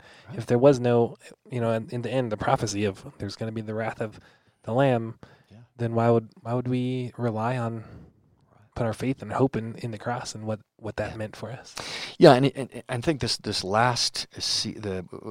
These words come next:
Speaker 1: at least in chapter six, the sixth seal is, is shocking, I think, for me, uh, and it should cause us all to, to, to, uh, um,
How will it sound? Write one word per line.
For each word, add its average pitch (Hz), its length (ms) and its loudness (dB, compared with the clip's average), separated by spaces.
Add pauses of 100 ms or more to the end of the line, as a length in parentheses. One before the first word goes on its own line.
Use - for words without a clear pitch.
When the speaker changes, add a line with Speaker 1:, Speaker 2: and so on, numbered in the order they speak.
Speaker 1:
at 101 120 -14
least 107 280 -10
in 92 140 -12
chapter - 280 -10
six, - 340 -4
the 87 280 -8
sixth - 340 -2
seal 98 240 -4
is, 85 180 -6
is - 120 -12
shocking, 104 840 -2
I 95 140 -8
think, - 200 -12
for 95 140 -12
me, 95 580 -2
uh, 95 120 -6
and 92 120 -6
it 95 100 -6
should 139 380 2
cause 95 260 -2
us - 120 -6
all 107 220 2
to, 90 160 -6 (800)
to, - 240 -8
to, - 340 -6 (100)
uh, 50 120 -10 (160)
um, 92 320 -8